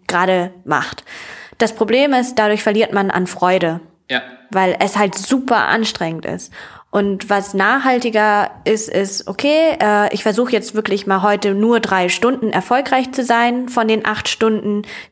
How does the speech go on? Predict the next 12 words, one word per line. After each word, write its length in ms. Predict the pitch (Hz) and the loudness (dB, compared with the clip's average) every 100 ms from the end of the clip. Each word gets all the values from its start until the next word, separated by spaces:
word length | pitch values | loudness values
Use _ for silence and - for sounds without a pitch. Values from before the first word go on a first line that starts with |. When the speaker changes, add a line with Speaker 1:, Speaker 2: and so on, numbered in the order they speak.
| - | -4
Speaker 1:
die 60 | 214 | -2
ich 100 | 190 | 0
normal 380 | 196 185 180 185 | 0 2 2 2
eigentlich 340 | 185 180 - | 0 -4 -2
arbeite. 440 | 214 233 240 240 220 | 0 2 0 0 -2
Und 120 | 190 | 0
wenn 120 | 208 | 0
die 80 | 202 | 0
drei 240 | 190 190 196 | 0 0 0
Stunden 300 | 202 - 196 | -2 -4 -2
gut 240 | 302 320 | -2 0
sind, 280 | - 302 | 0 0